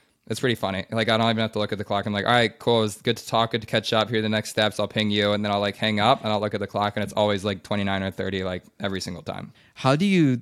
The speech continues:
Speaker 2: how do you decide, like, who to talk to? Does it just come naturally and you just book them in your calendar? Or do you, like, have, like, an active process to, like,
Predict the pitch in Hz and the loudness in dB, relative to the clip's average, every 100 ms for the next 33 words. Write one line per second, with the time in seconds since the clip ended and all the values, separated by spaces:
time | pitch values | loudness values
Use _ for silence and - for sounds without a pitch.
0 | - - 135 139 160 120 - 135 123 110 | -6 -6 -2 0 0 0 0 0 0 -2
1 | - 117 110 120 127 - 107 104 - 110 | -4 -6 -4 -6 -6 -8 -10 -10 -8 -6
2 | 107 117 - 127 113 110 - 135 135 113 | -4 -4 -2 0 0 -2 -4 -4 -2 -2
3 | 107 104 113 - 120 113 107 - 107 127 | -4 -8 -8 -2 -2 -2 -4 -6 -6 -4
4 | 156 139 117 110 107 107 - 120 101 110 | -4 -4 -4 -4 -2 -4 -6 -8 -6 -6
5 | 110 107 - - - 104 - 107 - 104 | -4 -4 -6 -12 -8 -8 -8 -10 -8 -8
6 | 95 | -8